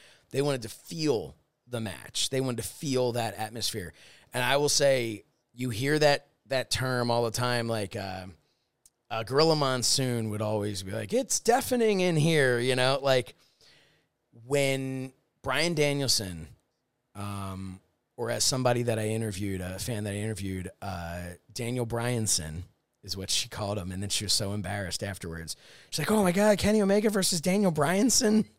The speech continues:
I was like, "Well, not quite."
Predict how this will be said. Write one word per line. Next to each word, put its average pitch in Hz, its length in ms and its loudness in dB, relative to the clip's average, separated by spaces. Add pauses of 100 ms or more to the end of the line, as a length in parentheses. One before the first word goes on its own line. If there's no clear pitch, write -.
(360)
I - 60 -6
was 175 100 0
like, 190 220 4
"Well, 415 260 0 (1300)
not - 180 -10
quite." 190 280 8